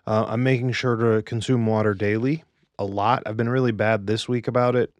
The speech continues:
and I, and I, it's noticeable. Like, when I drink more water, I just feel better as a person. So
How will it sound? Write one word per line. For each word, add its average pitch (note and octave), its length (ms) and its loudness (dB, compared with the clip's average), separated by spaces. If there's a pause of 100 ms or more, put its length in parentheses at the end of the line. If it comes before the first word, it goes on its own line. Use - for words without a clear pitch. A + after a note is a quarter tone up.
and G#2 140 -6
I, A2 180 -2
and A#2 140 -2
I, A#2 180 2
it's A#2 220 -4
noticeable. A2 760 2 (380)
Like, G#2+ 100 -6
when A#2+ 100 0
I D3 120 4
drink C3 400 2
more A#2+ 340 4
water, A#2+ 580 0
I A#2 100 -2
just B2+ 280 -4
feel B2+ 540 -2
better A2+ 480 2
as A2+ 140 0
a G#2+ 60 -2
person. F3 680 -4
So A2 580 2